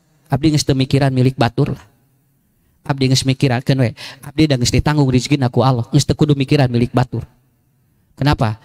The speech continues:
Karena yang capek itu adalah apa? Apabila kita selalu berpikir milik orang lain berpindah kepada milik kita. Berpindah kepada diri kita. Iji eta nya. Sok, Ibu,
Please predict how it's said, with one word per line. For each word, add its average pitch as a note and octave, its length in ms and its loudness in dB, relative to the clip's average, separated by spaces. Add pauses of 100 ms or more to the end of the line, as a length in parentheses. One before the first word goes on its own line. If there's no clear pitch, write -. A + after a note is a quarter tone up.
(220)
Karena B2+ 240 0
yang D3 320 4
capek E3+ 400 0
itu D3+ 320 0
adalah C3+ 320 0
apa? D3 240 -2
Apabila C3+ 480 2
kita D3 240 -2
selalu D3+ 440 2
berpikir D#3+ 360 0
milik C3 320 0
orang A#2+ 240 0
lain C#3 240 2
berpindah B2+ 400 2
kepada A#2 320 0
milik A2 240 0
kita. - 240 -2 (720)
Berpindah D3+ 480 2
kepada A#2 320 0
diri G#2 200 0
kita. - 280 -4 (1700)
Iji D3+ 320 4
eta G3+ 320 0
nya. B3 160 2 (640)
Sok, - 400 -4
Ibu, C#3 380 0